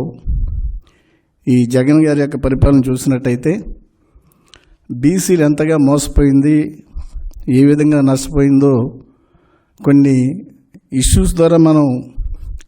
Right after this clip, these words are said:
ప్రజలకి తెలియచెప్పాల్సిన అవసరం ఉంది. అందులో ముఖ్యంగా తెలుగుదేశం పార్టీ హయాంలో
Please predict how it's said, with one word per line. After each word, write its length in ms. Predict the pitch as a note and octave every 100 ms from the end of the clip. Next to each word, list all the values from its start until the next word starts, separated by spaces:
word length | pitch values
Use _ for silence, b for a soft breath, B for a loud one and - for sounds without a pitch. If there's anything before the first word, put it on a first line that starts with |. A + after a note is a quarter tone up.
| b b -
ప్రజలకి 400 | C3 C#3 D3+ D3+
తెలియచెప్పాల్సిన 800 | C3+ C#3 C3+ C#3 C3+ C3+ C3 B2+
అవసరం 300 | B2+ C3+ C3 C3
ఉంది. 180 | C#3+ G3+ - - -
అందులో 240 | C3 D#3 D#3
ముఖ్యంగా 520 | C3+ C3+ D3 D3 G#2+ E2 - - _ _ _ _ _ _ _ _ _ b b b b b b b b b
తెలుగుదేశం 580 | D3 D#3+ E3+ F3 E3+ D#3+
పార్టీ 220 | D#3+ C#3+
హయాంలో 380 | C#3+ C#3+ D3 E3+